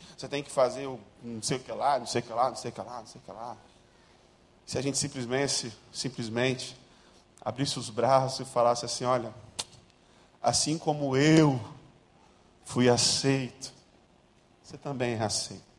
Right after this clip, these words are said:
Sabe qual é o nosso problema? É que às vezes a gente veste uma capa religiosa tão densa, tão grossa.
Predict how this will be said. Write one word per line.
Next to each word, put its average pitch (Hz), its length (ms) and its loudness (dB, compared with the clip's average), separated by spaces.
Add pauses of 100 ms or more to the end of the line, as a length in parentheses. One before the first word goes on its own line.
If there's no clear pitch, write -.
(1600)
Sabe 135 240 2
qual - 60 -4
é 135 60 4
o - 0 -
nosso 127 180 0
problema? 117 460 -8 (1500)
É - 40 -20
que - 80 -6
às 107 300 -6
vezes 131 240 -2
a 131 60 -8
gente 131 260 -10
veste 135 400 0
uma 120 160 -10 (160)
capa 135 360 0
religiosa 120 760 2
tão 175 360 -4
densa, 135 460 -4
tão 151 240 -8
grossa. 117 560 -4